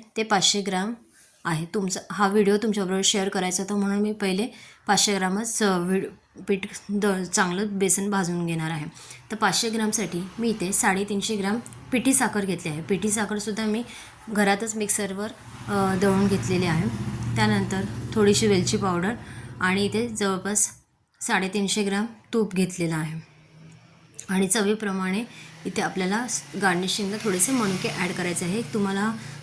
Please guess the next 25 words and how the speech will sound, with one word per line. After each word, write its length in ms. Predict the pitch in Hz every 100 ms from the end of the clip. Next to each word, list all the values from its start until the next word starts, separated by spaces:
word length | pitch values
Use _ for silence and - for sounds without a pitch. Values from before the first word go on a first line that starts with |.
| -
दुसरे 420 | 202 - 208 208
कुठले 300 | 226 214 208
ड्रायफ्रुट्स 480 | 202 190 180 202 -
ॲड 160 | 190 190
करायचे 360 | 202 185 180 190
असतील 540 | - 226 247 - -
तरी 180 | 208 196
तुम्ही 360 | 202 180 214
इथे 280 | 208 208 185 202
ॲड 220 | 170 185
करू 240 | 185 175
शकता 360 | 170 165 - 170
लाडूसाठी. 520 | 160 160 165 165 165 - - - - - - - -
तर 100 | 190
आता 180 | 190 190
हे 180 | 175 208
झालं 360 | 214 196 196 240 -
सर्व 300 | 220 185 202
साहित्याची 680 | - 175 185 - 175 202 180
लिस्ट. 260 | 214 - - - - -
आता 200 | 190 196
आपण 260 | 175 220
कृतीला 460 | 269 294 269 190 175
साहि-, 400 | - 165 170 -
सुरुवात 420 | - - 202 165